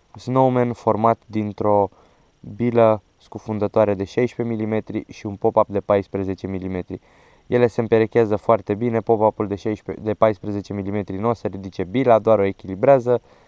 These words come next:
Deci, uh, totul este, totul este perfect ca la carte.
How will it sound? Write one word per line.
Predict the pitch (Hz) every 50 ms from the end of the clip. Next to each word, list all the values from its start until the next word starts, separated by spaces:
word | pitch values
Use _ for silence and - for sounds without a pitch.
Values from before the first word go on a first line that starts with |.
| _ _ _ _ _ _ _ _
Deci, | _ - 110 107 107 104 - - -
uh, | 110 110 104 104 104 101 101 101 101 101 98 - - - _ _
totul | - 113 110 _ - 101 98
este, | 104 104 101 - _ - 101 98 95 95 95 95 92 90 90 92 95 - _ _ _
totul | _ 101 98 - 101 95
este | 98 - - -
perfect | - - 98 92 - 110 - _
ca | - -
la | 95 92
carte. | 92 _ - 90 - - _ - -